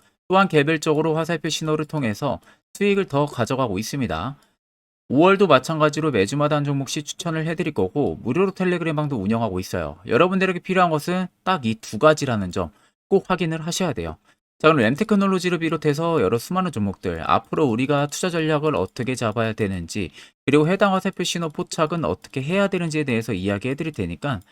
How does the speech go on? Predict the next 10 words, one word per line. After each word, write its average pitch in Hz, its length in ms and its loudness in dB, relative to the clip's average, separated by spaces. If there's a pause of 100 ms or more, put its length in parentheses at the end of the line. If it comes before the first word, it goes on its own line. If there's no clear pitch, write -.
(160)
집중해서 98 600 -4 (160)
들어보시길 117 560 0
바랍니다. 107 600 -4 (220)
자, 110 160 0
제가 170 360 4
일월 226 260 4
달에 185 280 0
여러분들 143 680 0
셀바스 220 840 -2
에이아이 101 600 0